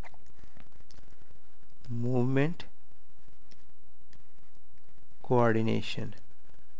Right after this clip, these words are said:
ठीक है। Movement coordination से क्या मराता है कि जो हम चलते फिरते हैं, ठीक है, उसके लिए जो coordination है, for example जो हमारा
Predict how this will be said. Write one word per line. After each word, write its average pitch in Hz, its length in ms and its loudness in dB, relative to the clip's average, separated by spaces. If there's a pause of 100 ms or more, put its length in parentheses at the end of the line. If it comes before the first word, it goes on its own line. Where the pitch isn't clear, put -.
(1500)
ठीक 160 140 0
है। 160 100 0 (280)
Movement 156 340 6
coordination 156 540 4
से 156 100 2
क्या 156 160 2
मराता 147 280 4
है 147 40 0
कि 139 120 2
जो 135 240 2
हम 131 260 2
चलते 135 400 2
फिरते 127 360 2
हैं, 117 260 2 (200)
ठीक 147 120 0
है, 139 60 2
उसके 131 440 2
लिए 135 260 4
जो 127 140 2
coordination 123 520 2
है, 120 60 2
for 120 360 0
example 127 300 4
जो 127 120 2
हमारा 123 300 2